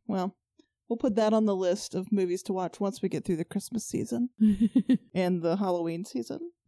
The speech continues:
Speaker 2: Yes. All right. So the next one up on the list is the,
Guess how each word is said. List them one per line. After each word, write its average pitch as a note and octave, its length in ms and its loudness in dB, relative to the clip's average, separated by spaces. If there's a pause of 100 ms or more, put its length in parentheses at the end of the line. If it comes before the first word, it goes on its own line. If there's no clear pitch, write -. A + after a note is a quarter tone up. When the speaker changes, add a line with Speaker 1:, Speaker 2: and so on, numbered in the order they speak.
Speaker 2:
Yes. - 640 -14 (560)
All F#3+ 80 -4
right. F3 200 -4
So G3 120 -8
the A#3+ 60 0
next D#4 280 0
one E4 180 4
up A3+ 280 0
on A3+ 140 6
the G#3 80 6
list G3+ 440 2
is G3 420 2
the, F#3+ 580 4